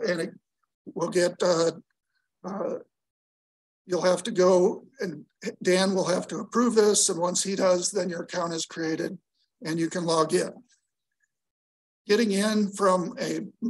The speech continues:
uh, an Apple system or Linux is a matter of opening up the terminal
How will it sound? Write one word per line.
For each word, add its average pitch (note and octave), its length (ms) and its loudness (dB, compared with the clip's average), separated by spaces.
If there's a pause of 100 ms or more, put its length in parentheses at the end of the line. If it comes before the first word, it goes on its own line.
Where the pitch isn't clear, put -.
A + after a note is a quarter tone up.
(140)
uh, G#3 340 -4 (320)
an F#3 100 -4
Apple G3+ 380 0
system A3 640 4
or E3+ 180 0
Linux F#3+ 720 0 (720)
is E3+ 480 -2 (100)
a C#3+ 60 -4
matter E3+ 360 2
of - 140 -6
opening F3+ 380 -4
up F3 180 -2
the F#3 80 -6
terminal G#3 640 -4